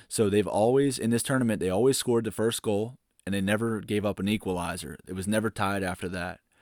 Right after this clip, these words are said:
Like, think about that. That's just absurd. I mean, the, they score first. They never relinquish the lead. They never even tie a team.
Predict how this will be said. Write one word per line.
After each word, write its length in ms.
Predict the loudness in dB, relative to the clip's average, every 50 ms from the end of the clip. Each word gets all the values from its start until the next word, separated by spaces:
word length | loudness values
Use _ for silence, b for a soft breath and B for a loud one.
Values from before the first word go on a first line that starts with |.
| b b b b b b b b _ -8
Like, 160 | -8 -6 -4
think 160 | -4 -4 -2 -2
about 240 | -4 -4 -6 -6
that. 200 | -8 -10 -12 -10
That's 180 | -8 -8 -8 -6
just 180 | -6 -8 -8 -8
absurd. 400 | -8 -6 -4 -2 -2 -2 -2 -4
I 40 |
mean, 140 | -4 -2 -2
the, 160 | -2 -2 -4 -6 _ -20 -10 -4
they 120 | -4 -2
score 260 | -2 0 2 2 2
first. 420 | 2 2 2 2 2 2 0 -2 -4
They 100 | -2 0
never 220 | 0 2 2 2
relinquish 420 | 2 2 2 0 0 0 -2 -2 -2
the 80 | -2
lead. 360 | -2 0 2 2 0 0 -2 -6 _ _ _ -6
They 60 | -2
never 220 | 0 2 4 4
even 420 | 4 4 4 2 0 -2 -2 -4 -6 -10 b b b b b b b b -8
tie 260 | -4 -2 0 0 0
a 100 | 0 0
team. 380 | -2 -4 -4 -4 -4 -4 -6